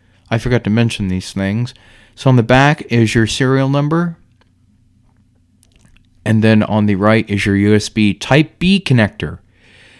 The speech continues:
So that's what it uses. You can read on Sweetwater, and it tells you exactly what type of connector it uses. So you wanna be aware of those things.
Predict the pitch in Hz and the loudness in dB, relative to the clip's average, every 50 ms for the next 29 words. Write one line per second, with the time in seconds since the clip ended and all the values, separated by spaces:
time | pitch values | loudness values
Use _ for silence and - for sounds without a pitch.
0 | _ _ _ - - 117 113 110 107 - - 135 139 135 - - 139 139 143 139 | _ _ _ -4 0 2 2 2 2 0 -2 -2 0 0 0 2 2 2 2 4
1 | 147 151 151 147 139 - 135 127 123 - 131 123 117 117 113 120 127 131 123 120 | 4 2 2 2 0 0 0 0 2 2 2 0 0 0 0 2 2 2 2 2
2 | 110 110 107 - - - 135 131 - 127 131 127 127 127 131 123 123 123 127 - | 0 0 -2 -2 -2 0 0 0 0 0 0 2 2 2 2 0 0 -2 -4 -6
3 | - 107 104 101 104 - - - - 127 120 117 113 110 - - 113 110 107 107 | -6 -4 -4 -4 -4 -6 -6 -4 0 2 2 2 2 0 0 0 0 2 2 2
4 | 104 104 - _ _ _ _ - - _ _ _ _ _ _ _ _ - 110 - | 0 -2 -6 _ _ _ _ -20 -20 _ _ _ _ _ _ _ _ -10 -6 -2
5 | - 120 110 98 - - - 98 98 95 92 95 98 - - - 101 98 92 - | 2 2 2 2 0 -4 -6 -6 -4 -4 -4 -4 -4 -4 -6 -8 -8 -8 -8 -10
6 | - - - 95 90 90 - - 95 92 - - - 101 107 - - - 123 139 | -10 -8 -6 -6 -6 -8 -10 -12 -14 -14 -14 -14 -14 -14 -14 -12 -4 2 6 6
7 | 151 151 127 - 85 - - - - - _ _ _ _ _ _ _ _ _ _ | 8 6 6 2 -4 -8 -10 -16 -18 -20 _ _ _ _ _ _ _ _ _ _
8 | _ _ _ _ _ _ _ _ _ _ _ _ - - 180 170 131 101 90 - | _ _ _ _ _ _ _ _ _ _ _ _ -4 0 0 2 2 0 -4 -8
9 | - _ _ _ _ _ _ _ _ _ _ _ 113 110 104 101 98 90 95 95 | -12 _ _ _ _ _ _ _ _ _ _ _ -4 -4 -2 -2 -4 -4 -6 -4
10 | 92 90 92 90 92 90 87 92 90 90 85 - - - 92 92 90 92 92 95 | -4 -4 -4 -4 -4 -6 -4 -6 -6 -6 -6 -8 -10 -10 -10 -10 -10 -10 -14 -16
11 | 95 - - - | -20 -20 -20 -20